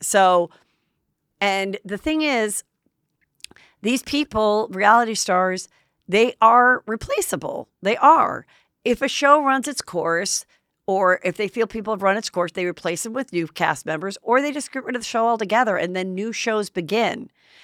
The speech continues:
Um, the difference between Writers Guild and sag is that when these guilds were started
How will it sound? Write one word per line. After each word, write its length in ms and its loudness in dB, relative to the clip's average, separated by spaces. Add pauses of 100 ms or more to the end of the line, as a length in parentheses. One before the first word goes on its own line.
(340)
Um, 420 4 (300)
the 80 -2
difference 300 -4
between 360 -6
Writers 320 0
Guild 240 0
and 120 -6
sag 380 2
is 80 -6
that 220 -2 (400)
when 200 -2
these 200 -2
guilds 420 -2
were 100 -6
started 520 -2